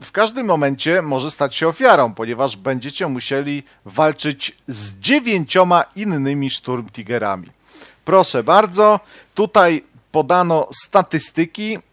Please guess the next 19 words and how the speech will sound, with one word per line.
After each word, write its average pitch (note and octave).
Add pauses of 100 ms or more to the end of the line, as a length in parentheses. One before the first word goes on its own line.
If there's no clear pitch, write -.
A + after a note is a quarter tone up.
(140)
Średnie D#3+
uszkodzenia C#3
trzy -
tysiące, F#3 (600)
coś A#2
siedem B2+
tysięcy. D3 (920)
E, C3+
średnia E3
penetracja D#3
sto -
albo B2+
dwieście C3
pięćdziesiąt, C#3+
wytrzymałość D3
dziesięć F3
tysięcy C3+
punktów. A2+ (540)
E, A#2